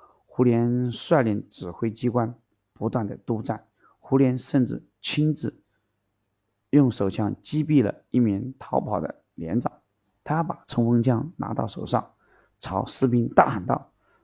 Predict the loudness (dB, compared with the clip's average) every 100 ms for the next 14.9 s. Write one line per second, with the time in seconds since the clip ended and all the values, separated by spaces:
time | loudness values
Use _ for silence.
0 | _ 2 6 10 8 6 _ -4 0 0
1 | 0 4 4 2 -6 _ -20 0 2 4
2 | 2 0 -2 -2 -2 -6 -8 -4 0 2
3 | 2 0 -4 _ _ _ _ _ _ _
4 | _ _ -10 -8 -8 -10 -6 -6 -8 -6
5 | -4 -4 -6 -10 -12 -4 -4 -2 -4 -6
6 | -10 -4 0 0 0 -6 -6 _ _ -6
7 | -6 -2 2 2 0 -10 _ _ _ _
8 | 0 0 0 -6 -10 -4 -2 0 -4 -10
9 | _ _ -6 -6 -2 0 2 0 -4 -8
10 | -8 -8 -12 _ _ _ _ -4 -2 -4
11 | -8 _ _ _ -8 -8 -8 -10 0 2
12 | 2 -2 -14 _ _ 0 0 0 -12 _
13 | _ -4 -2 0 -2 -4 -8 _ _ _
14 | _ _ -4 0 0 -2 -8 -10